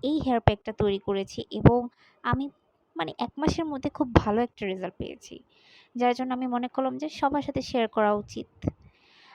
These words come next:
আর লিজানের এই হেনা হেয়ার প্যাকটা এত ভালো কাজ করে যেটা আপনারা নিজেরা ইউজ করলে বুঝতে পারবেন। হ্যাঁ, আমার মতো যারা হেয়ার ফল প্রবলেম নিয়ে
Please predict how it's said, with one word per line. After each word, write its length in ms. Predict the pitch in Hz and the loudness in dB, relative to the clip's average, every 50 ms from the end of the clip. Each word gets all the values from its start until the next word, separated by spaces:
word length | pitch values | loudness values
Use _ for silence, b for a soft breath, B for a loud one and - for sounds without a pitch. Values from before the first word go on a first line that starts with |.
| B B | B B
আর 240 | 226 208 - - - - | 0 0 0 0 -2 -4
লিজানের 580 | - 233 233 247 247 254 262 262 269 277 285 - - - | -4 0 2 2 2 4 2 0 0 -2 -4 -6 -6 -4
এই 180 | - 233 247 247 | -4 0 8 10
হেনা 400 | - - - 247 226 214 240 277 | 12 12 12 10 8 4 0 0
হেয়ার 260 | 262 262 240 220 214 | 0 0 0 0 0
প্যাকটা 420 | - - 202 - _ - - - - _ - | 0 -2 -2 -2 _ -8 -8 -8 -8 _ -6
এত 220 | 226 214 208 - | -6 -6 -2 -2
ভালো 300 | 311 285 262 247 240 226 | 2 2 2 2 2 0
কাজ 300 | 202 - - 208 196 - | -2 -4 -6 -10 -10 -12
করে 360 | - - - 185 185 - 262 294 _ _ _ _ | -12 -6 -6 -4 -4 -4 -6 -8 _ _ _ _
যেটা 220 | - 220 214 214 | -12 -8 -4 -2
আপনারা 340 | 202 214 - - 226 240 240 | -4 -4 -4 -4 -6 -4 -4
নিজেরা 400 | 233 220 208 202 196 - 233 247 | -2 -4 -4 -4 -4 -4 -2 -2
ইউজ 300 | 269 247 226 202 202 - | -2 0 -2 -4 -4 -6
করলে 320 | - - 202 202 220 262 294 _ _ _ - - | -8 -8 -6 -4 -2 -4 -4 _ _ _ -10 -6
বুঝতে 300 | 202 196 - - - 196 | -6 -6 -8 -6 -4 -2
পারবেন। 440 | - - - - 240 196 - - 233 _ _ b b b b b b b b | -2 -2 -2 -6 -8 -12 -14 -14 -16 _ _ b b b b b b b b
হ্যাঁ, 120 | - - - _ | -10 -10 -10 _
আমার 260 | - 233 233 254 285 311 | -4 -2 -2 0 -2 -2
মতো 240 | 320 320 311 320 | -4 -8 -8 -8
যারা 240 | 294 - 269 262 269 | -4 -2 0 0 2
হেয়ার 380 | 277 262 - - 262 240 240 247 - - | 4 6 6 6 6 4 0 -2 -2 -2
ফল 240 | - 254 247 247 247 | 0 0 0 0 -2
প্রবলেম 480 | - - - 233 220 226 - 233 233 233 | -4 -2 0 2 4 4 2 0 0 -6
নিয়ে 400 | 226 226 220 220 220 226 226 | -6 -6 -6 -6 -6 -6 -6